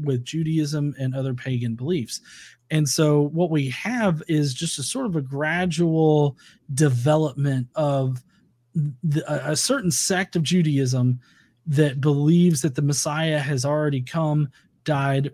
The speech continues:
resurrected, and absolved sins. And, um, you, uh, uh, one, one, one piece of, e-, uh, a good piece of evidence for this is actually a lost gospel that we only know about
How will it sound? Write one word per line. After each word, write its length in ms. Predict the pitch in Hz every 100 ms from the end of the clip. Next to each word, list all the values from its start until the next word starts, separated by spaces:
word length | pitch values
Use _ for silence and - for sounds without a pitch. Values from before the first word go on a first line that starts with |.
| -
resurrected, 680 | 139 135 131 135 123 131
and 140 | 123 120
absolved 340 | 123 127 117
sins. 520 | - 131 - _ - - _ _ - - _ _
And, 480 | 160 156 151 147 139 - -
um, 480 | 151 143 139 139 - _
you, 400 | 175 165 165 156 165
uh, 380 | 160 156 165
uh, 260 | 143 156 156
one, 360 | 175 185 226 180
one, 220 | 240 277 185
one 220 | 226 294
piece 200 | 277 214
of, 100 | 160
e-, 20 |
uh, 280 | 160 165 160
a 80 | 156
good 240 | 135 190
piece 200 | 185 165
of 80 | 135
evidence 360 | 139 135 135 123
for 220 | - 131
this 260 | 123 120 - - - -
is 140 | 151
actually 400 | 165 170 175 180
a 80 | 139
lost 600 | 135 135 147 190 202 -
gospel 680 | 135 127 165 - 135 107 123 - _ _
that 240 | 151 151 143
we 180 | 156
only 280 | 180 226 214
know 340 | 160 147 185 247
about 440 | 147 120 107 110